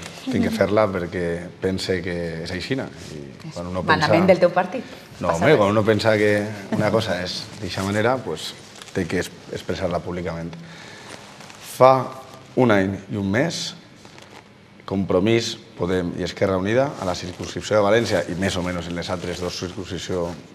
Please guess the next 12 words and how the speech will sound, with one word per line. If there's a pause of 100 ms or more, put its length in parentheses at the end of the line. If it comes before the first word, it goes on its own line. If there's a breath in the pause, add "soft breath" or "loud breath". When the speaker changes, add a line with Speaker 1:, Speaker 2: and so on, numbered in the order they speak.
(460)
Speaker 1:
parlarem
de
números
semblants, (680 loud breath)
va
treure
un
trenta-nou
per
cent
dels
vots.